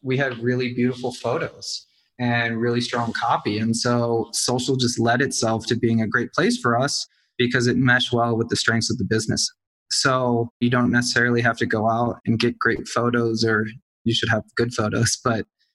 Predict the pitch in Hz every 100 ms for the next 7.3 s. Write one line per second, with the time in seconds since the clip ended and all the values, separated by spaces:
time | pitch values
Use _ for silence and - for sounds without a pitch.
0 | - 123 123 127 120 123 123 123 120 120
1 | 117 117 - 123 120 117 113 113 110 110
2 | 107 - 113 113 107 - - 123 117 -
3 | - 110 107 110 107 107 101 113 - -
4 | - - - _ - - 117 107 117 113
5 | - - 110 110 107 101 120 110 110 117
6 | 120 - - 120 117 - 113 110 117 -
7 | 113 110